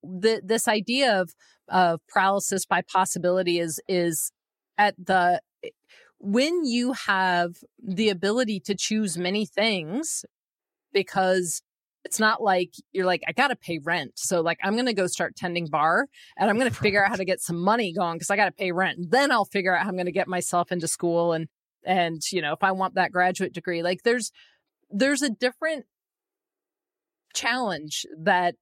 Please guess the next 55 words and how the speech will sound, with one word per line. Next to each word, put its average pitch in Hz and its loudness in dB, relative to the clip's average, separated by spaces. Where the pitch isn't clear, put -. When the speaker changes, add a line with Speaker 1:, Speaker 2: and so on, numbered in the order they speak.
Speaker 1:
that 175 2
when, 233 0
when 226 2
you 269 0
don't - -2
have 185 0
to, 190 -2
to 208 -4
go, 175 2
when 302 2
you 381 2
have 247 -2
choice, 196 -2
like, 143 -4
"I 254 -6
wanna 392 -4
go 403 0
back 285 2
to 254 -16
graduate 247 0
school." 151 -2
And 196 2
as 190 -2
long 262 2
as 262 -2
you 269 0
can 254 0
get 233 2
in, 262 -2
you 208 -2
can 214 -2
make 208 0
it - -4
so. 190 2
And 190 0
you 208 2
don't 254 0
have 226 0
to 208 -4
necessarily 185 0
worry 170 0
about 160 0
working 175 -4
while 165 4
you're 196 0
in 175 -2
graduate 160 -2
school. 160 -4
And 196 -2
you 180 0
don't 208 0
have 202 -2
to 190 -2
worry 180 2
about, 175 2